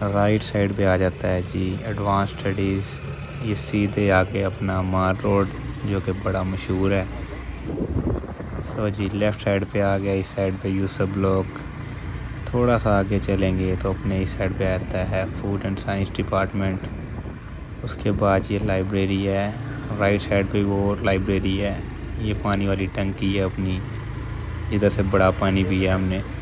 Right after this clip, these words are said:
ये left side mathematics डिपार्टमेंट आ जाता है। ये right side पे आईटी services। उसके बाद ये आ गया जी fees section, जहाँ के बहुत ही ज़्यादा rush लगा रहता था हर time।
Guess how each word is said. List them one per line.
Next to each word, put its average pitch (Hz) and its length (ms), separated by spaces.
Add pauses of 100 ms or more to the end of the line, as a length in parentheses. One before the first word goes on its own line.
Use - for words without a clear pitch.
(500)
ये 104 100
left 101 280
side 101 180
mathematics 95 640
डिपार्टमेंट 98 420
आ 95 60
जाता 95 280
है। 98 180 (340)
ये 101 80
right 98 260
side 101 280
पे 104 100
आईटी 95 300
services। 95 600 (960)
उसके 113 320
बाद 101 260
ये 101 240
आ 98 140
गया 98 160
जी 101 180
fees - 340
section, 107 600
जहाँ 104 300
के 101 140 (160)
बहुत 104 360 (120)
ही 107 260
ज़्यादा 98 300 (100)
rush - 220
लगा 101 220
रहता - 300
था 107 200 (100)
हर 104 200 (160)
time। 95 240